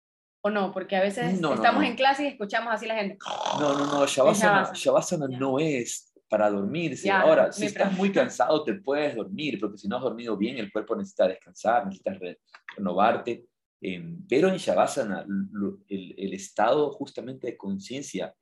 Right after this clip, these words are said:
Speaker 2: que, que se busca es un estado de conciencia similar al de Yoga Nidra,
Speaker 1: Claro.
Speaker 2: un estado de, de descanso
Speaker 1: Que estás descansando,
Speaker 2: consciente.
Speaker 1: pero, por ejemplo, si el profesor te
Speaker 2: De
Speaker 1: está
Speaker 2: descanso
Speaker 1: guiando,
Speaker 2: consciente.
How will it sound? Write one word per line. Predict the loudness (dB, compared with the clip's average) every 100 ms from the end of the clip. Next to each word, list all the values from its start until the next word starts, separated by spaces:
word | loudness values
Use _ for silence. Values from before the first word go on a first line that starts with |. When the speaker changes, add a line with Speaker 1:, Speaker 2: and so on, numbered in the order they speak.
| _ _ _
Speaker 2:
que, | -10 -8 -8
que | -6
se | -6 0
busca | 2 2 0 -6
es |
un | -4 -8
estado | -2 0 2
de | 0
conciencia | -4 -8 -10 -10
similar | -10 -8 -4 -2
al | -2
de | -4
Yoga | -6 -4
Nidra, | 0 0 0
Speaker 1:
Claro. | -4
Speaker 2:
un | -10
estado | -4 -2 0
de, | -4 -14 _ _ -6
de | -4
descanso | -6 _ 0 0 -2 -6 -4
Speaker 1:
Que | -6
estás | -2 -2 0
descansando, | 0 0 0 2 2
Speaker 2:
consciente. | 0
Speaker 1:
pero, | -2 -6
por | -6
ejemplo, | -8 -8 -10
si | -12 -16 -6
el | -6
profesor | -6 -8 -8 -4 -4
te | 0
Speaker 2:
De | 2
Speaker 1:
está | 2
Speaker 2:
descanso | 4 2
Speaker 1:
guiando, | 2 0
Speaker 2:
consciente. | -4 -6 -14 _ _